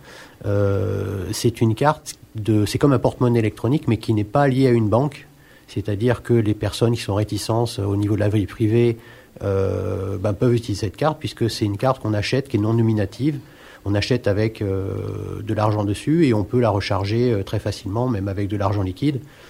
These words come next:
On peut mettre dix, vingt, cinquante euros, et ensuite on peut l'utiliser,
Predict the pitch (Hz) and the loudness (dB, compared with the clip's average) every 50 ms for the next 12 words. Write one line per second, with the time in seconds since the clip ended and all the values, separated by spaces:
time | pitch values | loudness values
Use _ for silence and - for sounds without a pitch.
0 | - - - - - 101 90 - 98 92 104 107 113 113 101 98 90 92 101 120 | -20 -20 -20 -10 -8 -8 -4 -4 -2 -2 0 -2 -2 -2 -4 -6 -6 -4 -4 -4
1 | 120 101 98 104 107 113 107 - 101 - - 104 87 - 95 95 113 131 151 165 | -2 -2 -2 -2 -2 -2 -2 -4 -4 -4 -4 -2 -2 -2 0 2 2 2 2 0
2 | - - - - - - - - - 104 113 127 139 120 101 - - 123 123 - | -6 -14 -20 -20 -20 -20 -20 -8 -4 0 2 2 2 2 0 -2 -2 -2 0 0
3 | 120 92 - 107 110 107 - - 98 98 98 95 110 123 135 147 156 151 - | 0 2 2 2 2 0 -2 -4 -4 -4 0 2 4 6 6 6 4 2 0